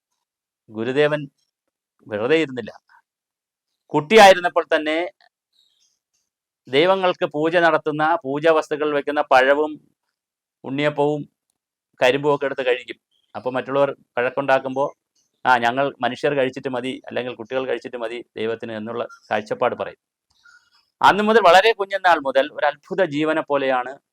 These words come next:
ഒരു വ്യത്യസ്തമായ വേറിട്ട ജീവനായിട്ടാണ് ഗുരുദേവൻ ഭൂമിയിൽ വരുന്നത്. കുഞ്ഞുനാൾ മുതൽ അങ്ങനെയാണ്, അങ്ങനെയുള്ള ആളുകൾ. വളർന്നു വരുമ്പോ തന്നെ ഗുരുദേവൻ ഒരുപാട് ആളുകൾക്ക്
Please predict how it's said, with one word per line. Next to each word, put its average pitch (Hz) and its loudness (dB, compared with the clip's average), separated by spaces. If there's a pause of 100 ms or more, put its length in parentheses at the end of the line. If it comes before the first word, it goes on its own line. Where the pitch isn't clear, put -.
(200)
ഒരു 127 -12
വ്യത്യസ്തമായ 135 -2
വേറിട്ട 131 0
ജീവനായിട്ടാണ് 120 -6
ഗുരുദേവൻ 110 -8
ഭൂമിയിൽ 104 -12
വരുന്നത്. - -14 (200)
കുഞ്ഞുനാൾ 151 -4
മുതൽ 113 -12 (200)
അങ്ങനെയാണ്, 135 -4 (200)
അങ്ങനെയുള്ള 113 -10
ആളുകൾ. 101 -10 (1300)
വളർന്നു 190 8
വരുമ്പോ 208 4
തന്നെ 196 0
ഗുരുദേവൻ 190 -2
ഒരുപാട് 196 8
ആളുകൾക്ക് 180 4